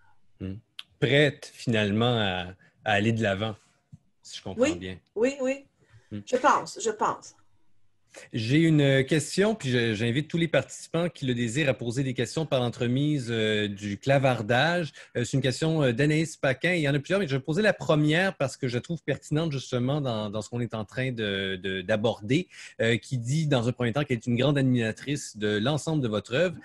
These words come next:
Speaker 1: Et elle dit, à la fin de votre recueil, À croire que j'aime les failles, vous désignez votre œuvre comme, je cite, « une poésie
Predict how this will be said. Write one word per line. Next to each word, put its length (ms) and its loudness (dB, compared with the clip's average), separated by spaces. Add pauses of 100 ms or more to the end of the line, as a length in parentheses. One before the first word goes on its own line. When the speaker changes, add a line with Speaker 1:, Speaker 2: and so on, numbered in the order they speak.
(220)
Speaker 1:
Et 60 0
elle 140 4
dit, 120 4
à 40 6
la 100 6
fin 160 0
de 80 4
votre 240 -2
recueil, 460 0
À 80 -2
croire 200 -4
que 120 -2
j'aime 220 -2
les 120 0
failles, 420 0
vous 120 -4
désignez 420 2
votre 300 -2
œuvre 180 -2
comme, 380 2
je 140 -6
cite, « 280 -8
une 240 2 (160)
poésie 540 0